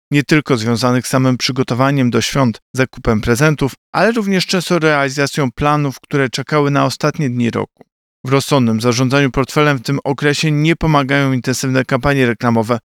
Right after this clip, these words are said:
kuszące rzekomo wyjątkowymi okazjami. U wielu konsumentów może pojawić się pokusa, by świętować na kredyt i sfinansować zakup prezentów, imprezy sylwestrowej lub wyjazdu zimowego pożyczką.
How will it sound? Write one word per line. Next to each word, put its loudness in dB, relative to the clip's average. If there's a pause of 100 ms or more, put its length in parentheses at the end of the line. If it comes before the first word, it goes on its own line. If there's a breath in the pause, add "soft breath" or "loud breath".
(100)
kuszące 2
rzekomo 2
wyjątkowymi 2
okazjami. -2 (480)
U 2
wielu 2
konsumentów -2
może 0
pojawić -2
się -2
pokusa, -2 (100)
by 2
świętować 0
na 2
kredyt -2 (260)
i -6
sfinansować 0
zakup -4
prezentów, 0 (120)
imprezy 0
sylwestrowej 0
lub -4
wyjazdu 2
zimowego 0
pożyczką. -2